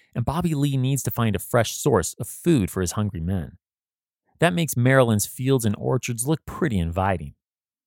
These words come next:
Second, Bobby hopes to recruit Marylanders into his ranks. Remember, slaveholding Maryland is a border state, meaning it's home to plenty of Confederate sympathizers. Third,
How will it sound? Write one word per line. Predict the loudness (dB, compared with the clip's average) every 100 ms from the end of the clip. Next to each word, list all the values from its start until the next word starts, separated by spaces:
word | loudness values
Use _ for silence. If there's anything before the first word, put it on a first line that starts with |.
| _ _
Second, | -2 0 0 -4 -8 _ _
Bobby | 0 4 4
hopes | 4 2 2
to | 2
recruit | 2 4 0 4
Marylanders | 4 6 6 4 2 0
into | 2 2
his | 2 2
ranks. | 0 0 -4 -10 -10 _ _ _ _ _ _ 0
Remember, | 4 4 2 -2 -8
slaveholding | -6 2 4 4 6 6 6
Maryland | 6 6 6 2 -2
is | 0
a | 0
border | 4 2 2
state, | -4 -8 -12 _ _ -2
meaning | 2 4 4
it's | 2
home | 0 2 2
to | 0
plenty | -6 -4 -2 0 -2 -6
of | -4
Confederate | -4 0 0 0
sympathizers. | -2 -2 -2 -4 -6 -8 -10 -14 -16 _ _ _ _ _ _ _
Third, | 2 6 6 4